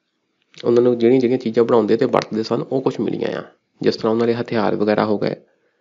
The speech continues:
ਇਹ ਸੰਭਾਵਨਾ ਹੈ ਕਿ ਲੋਕਾਂ ਨੇ ਪੱਥਰ, ਲੱਕੜ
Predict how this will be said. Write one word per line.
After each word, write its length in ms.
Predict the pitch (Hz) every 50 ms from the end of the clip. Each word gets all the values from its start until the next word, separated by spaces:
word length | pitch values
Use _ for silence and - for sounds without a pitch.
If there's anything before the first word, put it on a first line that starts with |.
| _ _ _ _ _ _ _ _ _ _ _ _ _ _ _ _ _ _ _ _ _ _ _ _ _ _ _ _ _ _ -
ਇਹ 160 | - 180 190
ਸੰਭਾਵਨਾ 520 | 190 - 196 165 135 113 107 110 123 139 135
ਹੈ 160 | 131 - -
ਕਿ 360 | - - - - - - - _ _ _ _ _ _ _ _ _ - -
ਲੋਕਾਂ 340 | 180 175 - - 156 160
ਨੇ 120 | 170 180 180
ਪੱਥਰ, 500 | 175 - - - - _ - - 135 - - _ _ _ -
ਲੱਕੜ 380 | 120 113 - - - 135 151